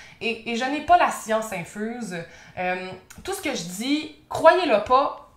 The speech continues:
intégrez-le dans votre vie, puis essayez-le, expérimentez-le. C'est de cette façon que vous allez changer vos croyances. Alors moi, je viens semer des graines parce que pour moi, ça a changé beaucoup ma perception de la vie et de comment je fonctionne avec mon entreprise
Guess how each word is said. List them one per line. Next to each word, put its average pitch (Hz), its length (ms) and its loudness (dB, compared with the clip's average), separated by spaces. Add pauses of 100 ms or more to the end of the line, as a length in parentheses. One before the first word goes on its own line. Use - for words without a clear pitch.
intégrez-le 240 520 -2
dans 202 120 0
votre 175 200 -6
vie, 220 140 -12
puis - 220 -16
essayez-le, 220 580 -6
expérimentez-le. 208 720 -8
C'est 185 140 -12
de 175 60 -14
cette 202 180 -10
façon 240 320 -4
que 220 60 -10
vous 196 160 -6
allez 180 300 0 (220)
changer 240 420 -2
vos 233 140 -6
croyances. 175 600 -2 (280)
Alors 196 180 6
moi, 269 100 0
je 240 80 -4
viens 262 100 -10
semer 226 300 -4
des 220 140 -4
graines 214 440 -2 (220)
parce 196 160 -6
que 247 100 -8
pour 240 220 -6
moi, 254 160 2
ça 220 160 0
a 190 80 -2
changé 202 340 -4
beaucoup 214 260 -8
ma 254 100 0
perception 208 580 -8 (840)
de 180 140 0
la 185 180 4
vie 208 300 -10
et 185 80 -8
de 180 100 -6
comment 233 280 2
je - 80 -8
fonctionne 214 360 -4
avec 185 120 -6
mon 170 120 -6
entreprise 175 540 -6